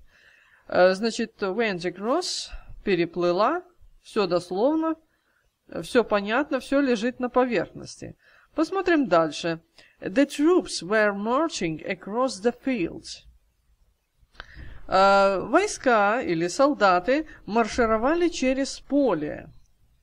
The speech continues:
Э, значит, можно говорить, что они маршировали через поле, а можно говорить, что они маршировали по полю. Почему бы и нет?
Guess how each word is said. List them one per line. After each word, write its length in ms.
Э, 480
значит, 360
можно 380
говорить, 300
что 140
они 180
маршировали 600
через 360
поле, 440
а 100
можно 380
говорить, 320
что 140
они 160
маршировали 680
по 260
полю. 640
Почему 340
бы 200
и 80
нет? 340